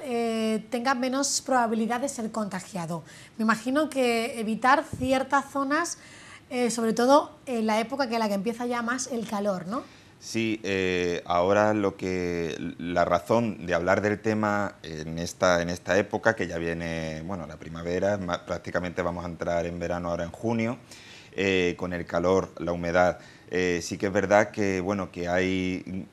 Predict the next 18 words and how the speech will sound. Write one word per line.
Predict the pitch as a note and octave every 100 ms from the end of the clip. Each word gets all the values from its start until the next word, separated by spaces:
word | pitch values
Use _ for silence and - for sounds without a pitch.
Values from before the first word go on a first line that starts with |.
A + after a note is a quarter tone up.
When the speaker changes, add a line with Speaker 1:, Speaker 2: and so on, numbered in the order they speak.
| -
Speaker 2:
gran | F#2+ G2+ G#2+
actividad | G#2 - G#2+ G2 G#2+ F#2+
de | F2+
este | F2+ -
tipo | F2 F#2+ G2
de |
mosquitos | G2+ G#2 B2 B2 B2+ C#3+ -
y | F2+
sobre | - E2 E2
todo, | F#2 G2
pues, | - F2 E2 D#2+ - - -
intentar | G2 G2+ F#2 F2 D#2+ G#2 G2+ -
hacer | - G2
concienciar | G2 F#2+ G2 F#2 G2
a | G2
la | G2
gente | - A2 G#2+ A2+
de, | G2+ G2+ F2